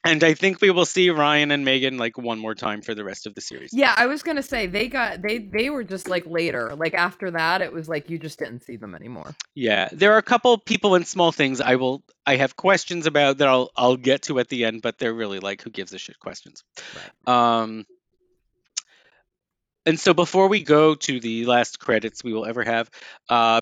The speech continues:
Speaker 1: Peter is talking to Amanda, and he apologizes 'cause he has brought up the whole Eve thing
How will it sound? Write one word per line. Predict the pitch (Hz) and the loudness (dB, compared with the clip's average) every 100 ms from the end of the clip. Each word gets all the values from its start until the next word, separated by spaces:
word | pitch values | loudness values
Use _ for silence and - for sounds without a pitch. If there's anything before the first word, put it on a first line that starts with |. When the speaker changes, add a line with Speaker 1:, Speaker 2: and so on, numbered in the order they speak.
| - | 0
Speaker 1:
Peter | 180 175 180 160 | -2 2 2 4
is | 151 139 - | 0 -2 -2
talking | 147 - 160 | 0 0 -2
to | 156 | -2
Amanda, | 143 135 135 131 135 | 0 2 2 2 0
and | - 131 127 127 131 - - - - | 0 0 -2 -6 -12 -18 -20 -12 0
he | 208 | 2
apologizes | 196 196 185 190 180 170 156 160 | 4 6 6 6 4 4 4 0
'cause | - 160 | 0 0
he | 170 | 2
has | 156 131 | 0 0
brought | 139 151 143 | 2 4 4
up | 139 - _ - _ | 0 -4 _ -20 _
the | - | 0
whole | 147 143 139 | 4 4 2
Eve | 165 170 160 | 2 2 2
thing | - 151 147 143 | 2 4 4 0